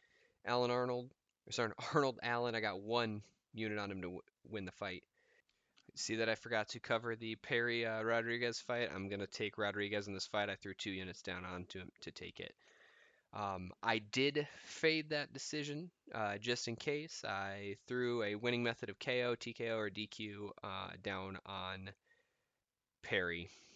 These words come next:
We'll see if it works. Otherwise, money game, money loss. Um,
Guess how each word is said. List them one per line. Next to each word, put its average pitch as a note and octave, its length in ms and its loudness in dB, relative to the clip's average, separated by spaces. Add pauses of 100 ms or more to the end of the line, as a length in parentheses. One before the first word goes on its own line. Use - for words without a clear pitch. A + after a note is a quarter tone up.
(1700)
We'll A2 140 0
see G2+ 180 -2
if F#2 100 -8
it E2 80 -12
works. G2 440 -8
Otherwise, G2+ 580 -4 (840)
money A#2 240 2
game, G#2+ 180 0
money F#2+ 160 -4
loss. F2+ 300 -10 (1300)
Um, F#2 600 -4